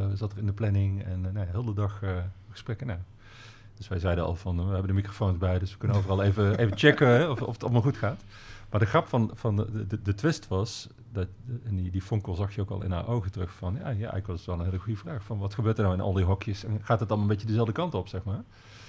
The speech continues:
Speaker 1: En dat is natuurlijk wat je bij heel veel bedrijven ziet, hè. Er wordt natuurlijk ontzettend veel overleg gevoerd.
Speaker 2: Ja.
Speaker 1: Maar ja, is het de vraag van, werkt het allemaal dezelfde kant op? Of, eh, of, of, ja, welk doel dient,
Speaker 2: Draagt
Speaker 1: dient
Speaker 2: het
Speaker 1: het, hè?
Speaker 2: bij?
Speaker 1: En, ehm,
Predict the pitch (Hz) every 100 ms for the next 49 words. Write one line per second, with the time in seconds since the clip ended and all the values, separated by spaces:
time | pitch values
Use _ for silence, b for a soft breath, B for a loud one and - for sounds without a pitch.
0 | B B B - 110 120 - 117 101 95
1 | 98 90 87 127 107 90 95 90 87 90
2 | 160 143 - 131 98 - 104 120 113 104
3 | - 98 - 143 110 95 110 - 98 87
4 | 101 139 - 80 87 - - 85 117 101
5 | - - - - - - - 110 92 98
6 | 90 92 - - 85 82 - 95 90 90
7 | 92 87 85 92 82 95 117 95 95 -
8 | 98 - 98 98 104 - 101 - - 101
9 | 92 98 92 120 101 98 87 90 - 104
10 | 92 101 90 80 87 85 90 90 B B
11 | B B - - 107 101 92 90 - 101
12 | 95 92 90 87 87 85